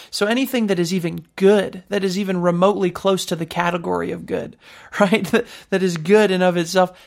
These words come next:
it comes from Him. So that's a reality. We, it has to be so set in stone. And that's why even when you read in Deuteronomy, um, and Moses is talking to the Israelites, and you read about how he talks about how our God is a rock. You see that multiple times. "Our God is a rock.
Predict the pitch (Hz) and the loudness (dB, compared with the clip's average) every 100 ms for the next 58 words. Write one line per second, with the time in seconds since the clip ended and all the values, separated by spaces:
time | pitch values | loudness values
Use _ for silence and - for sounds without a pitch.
0 | - 180 196 180 - 165 160 156 156 - | -10 -4 0 -2 -2 -4 -2 -4 -6 -12
1 | _ _ _ _ _ _ - - 185 190 | _ _ _ _ _ _ -18 -8 -4 -2
2 | 190 202 208 226 220 190 - 196 185 202 | 0 0 0 -2 -2 -2 -4 -6 -2 -2
3 | 190 190 185 - 196 185 - 175 170 - | -2 -4 -4 -2 -2 0 0 -2 -2 -10
4 | - - - - 185 170 - 196 226 208 | -20 -20 -20 -4 -2 -2 0 2 2 0
5 | 214 208 208 202 202 196 190 202 196 180 | -2 2 2 0 0 0 0 0 0 2
6 | 196 180 180 196 196 180 185 - - - | 2 4 6 4 2 -4 -12 -20 -20 -10
7 | - 175 170 185 202 185 180 - 180 180 | -4 -2 2 4 4 2 -4 0 0 0
8 | 175 170 190 180 175 170 165 175 165 170 | -2 0 0 0 -2 -2 -2 -6 -2 0
9 | 208 180 175 170 170 165 196 196 185 165 | 0 2 0 0 -2 -2 -4 -2 -2 -2
10 | 165 160 180 190 185 185 180 165 160 165 | -4 -4 -2 0 2 2 2 -4 -4 -2
11 | 170 - - - - - - 180 220 190 | -2 -4 -14 -20 -20 -20 -8 -2 2 2
12 | 180 202 196 190 180 165 - 175 180 190 | 4 0 -2 -6 -4 -4 -6 -4 0 2
13 | 190 175 165 170 170 - | 0 -2 -2 -2 -4 -10